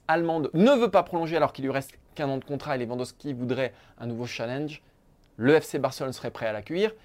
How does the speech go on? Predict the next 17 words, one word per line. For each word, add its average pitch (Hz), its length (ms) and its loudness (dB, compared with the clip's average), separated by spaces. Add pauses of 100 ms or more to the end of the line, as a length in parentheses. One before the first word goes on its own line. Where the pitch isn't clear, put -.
Si - 220 2
ce - 100 -4
n'est 185 80 4
pas 170 140 4
Lewandowski, 139 580 0
ce - 280 -2
pourrait 185 380 0
être 143 280 -2 (500)
Alvaro 139 520 2
Morata 120 440 -2
que 117 140 -12
Xavi 120 300 -6
tient 127 200 -6
en 113 80 -2
haute 110 140 -8
estime. 202 320 0
Bref, 262 280 4